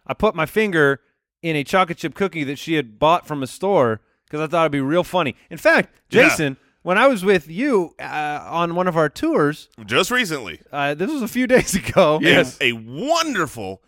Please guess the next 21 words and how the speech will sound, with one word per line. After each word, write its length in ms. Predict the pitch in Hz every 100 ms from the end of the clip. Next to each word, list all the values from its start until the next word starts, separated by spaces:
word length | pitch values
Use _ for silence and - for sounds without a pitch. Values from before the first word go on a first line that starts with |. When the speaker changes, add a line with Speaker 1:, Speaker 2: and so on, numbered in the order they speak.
| _
Speaker 2:
probably 460 | - 208 220 208 202
the 80 | 156
best 280 | 147 139
fan 160 | - 135
we've 140 | 120
ever 180 | 110 104
had 300 | 127 196 120
because 280 | 120 151 143
they 100 | 131
brought 600 | 131 107 _ 107 143 143
me 200 | 143 135
a 120 | 117 101
Hostess 440 | 120 160 - 131
apple 220 | 127 104
pie. 340 | 101 143 214 -
Speaker 1:
Which, 240 | 143 151
if 120 | 160 147
you 60 |
don't 180 | 165 165
know 160 | 160 151
Jason 640 | 135 139 127 123 110